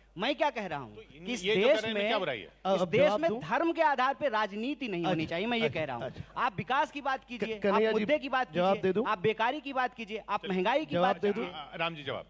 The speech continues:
Speaker 3: देखिए, आप इस बात को स्वीकार करें कि लगातार चुनाव में हार के बाद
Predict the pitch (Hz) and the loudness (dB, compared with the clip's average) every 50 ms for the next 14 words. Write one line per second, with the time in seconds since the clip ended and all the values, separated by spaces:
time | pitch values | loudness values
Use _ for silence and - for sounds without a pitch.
0 | - _ - 95 _ - - - - - 156 143 - - - - - _ _ - | -16 _ -20 -20 _ -20 -20 -16 -10 -8 -8 -8 -10 -14 -20 -20 -20 _ _ -20
1 | - _ _ - _ _ - _ - - - - - - - - - - - - | -20 _ _ -20 _ _ -20 _ -20 -20 -20 -20 -20 -20 -20 -20 -20 -20 -20 -20
2 | - - - - - - 214 220 247 240 196 175 185 180 190 - - 240 214 - | -20 -20 -20 -8 -2 2 2 2 2 2 2 4 4 4 4 2 0 -2 0 0
3 | - 175 - - 170 185 214 214 - 170 135 120 120 165 - - - - - - | 0 -2 0 2 2 2 2 0 -2 -4 -6 -6 -8 -10 -12 -18 -20 -20 -20 -20
4 | - _ _ _ - _ _ _ - - - - _ _ - 240 247 220 190 175 | -20 _ _ _ -20 _ _ _ -20 -20 -20 -20 _ _ -4 -2 0 2 4 4
5 | 180 175 190 208 220 220 - - 233 240 262 277 269 - - - 190 170 170 175 | 4 4 4 4 2 2 2 2 4 4 4 2 0 -4 -6 -2 0 2 4 4
6 | 185 196 202 208 226 247 226 175 - 147 156 165 180 190 - - 196 160 131 - | 4 4 4 2 2 0 -2 -2 -2 0 0 2 2 0 0 -2 -2 -2 -2 -2
7 | - 151 160 151 131 | -2 0 0 0 0